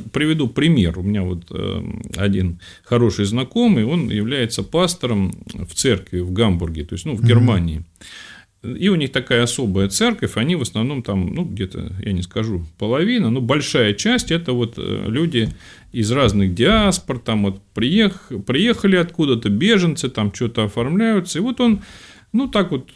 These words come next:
Speaker 1: в беседе просто очень часто говорит, что он, мы, конечно, немножко вот от этого устаём, потому что вот,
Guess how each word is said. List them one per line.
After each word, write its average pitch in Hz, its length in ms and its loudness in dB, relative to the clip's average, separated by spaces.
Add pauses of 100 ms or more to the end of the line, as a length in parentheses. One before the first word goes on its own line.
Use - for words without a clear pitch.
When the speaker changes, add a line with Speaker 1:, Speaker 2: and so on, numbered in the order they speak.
(120)
Speaker 1:
в 101 240 -10
беседе 190 480 4
просто 156 380 0
очень 143 240 -2
часто 175 380 -2
говорит, 165 440 0
что 127 200 -6
он, 131 80 -6
мы, 190 160 0
конечно, 160 380 -4
немножко 143 380 -8
вот 117 160 -4
от 123 140 -6
этого 117 320 -4
устаём, 202 560 0
потому 117 380 -2
что - 180 -8
вот, 101 140 -4